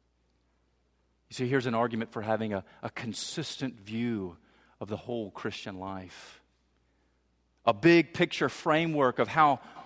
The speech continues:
all the various doctrines hold together so that we're not just pulling one thing out and then using it in ways that seem pleasant to us to justify our own position.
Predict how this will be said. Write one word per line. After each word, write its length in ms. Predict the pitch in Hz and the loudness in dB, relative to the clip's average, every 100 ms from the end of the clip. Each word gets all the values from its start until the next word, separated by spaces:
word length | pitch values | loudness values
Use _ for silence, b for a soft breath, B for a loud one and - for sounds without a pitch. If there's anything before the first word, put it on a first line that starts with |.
| B | B
all 320 | 151 175 185 | 8 8 6
the 80 | 165 | 4
various 420 | 156 175 160 139 | 2 4 2 0
doctrines 760 | 117 165 170 165 - 143 117 - B B | 4 6 6 4 -4 -2 -2 -4 B B
hold 580 | - - 190 185 175 - | -14 2 6 6 4 2
together 680 | 170 131 156 156 135 101 - b b b b _ _ _ _ | -2 6 6 8 4 0 -6 b b b b _ _ _ _
so 140 | - | 2
that 160 | 165 180 | 6 6
we're 80 | 170 | 8
not 180 | 190 | 6
just 220 | 170 - - | 4 -6 -2
pulling 440 | 202 196 175 156 | 4 6 6 4
one 200 | 170 185 | 4 2
thing 340 | - 190 175 | 0 0 2
out 280 | 165 175 - | 6 6 6
and 140 | 139 156 | 4 2
then 120 | 151 | 2
using 380 | 143 202 175 180 | 2 2 4 4
it 80 | 165 | 4
in 160 | 151 | 2
ways 400 | 143 165 175 160 | 4 6 6 4
that 140 | 165 - | 0 -6
seem 380 | - 170 156 - B B | 0 2 2 -2 B B
pleasant 540 | - - 170 175 160 - | -14 4 6 6 0 -4
to 140 | - | -2
us 380 | 147 160 151 - - B - | 6 6 6 0 -12 B -8
to 100 | 123 | -6
justify 880 | - 170 151 - - 143 131 123 110 b b b | 2 2 2 -6 -2 0 2 0 0 b b b
our 240 | 139 127 127 | 2 2 2
own 220 | 131 127 | 0 -4
position. 720 | 123 107 110 - 95 90 87 | -6 -4 -4 -4 -12 -12 -14